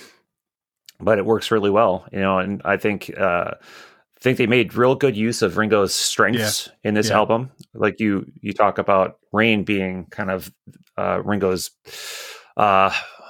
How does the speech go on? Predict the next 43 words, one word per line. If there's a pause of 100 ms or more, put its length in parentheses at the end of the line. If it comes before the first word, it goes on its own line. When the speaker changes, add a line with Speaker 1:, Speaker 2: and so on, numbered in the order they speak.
(120)
Speaker 1:
I
don't
know
if
you'd
call
it
masterpiece,
but
signature
piece, (160)
definitely. (520)
Um,
and
you
kinda
use
those
pieces
throughout
this
album
and,
and
some
interesting
decisions.
But,
uh,
you,
you
also
do
hear,
um,
when
you
get
to
the
bonus
tracks
that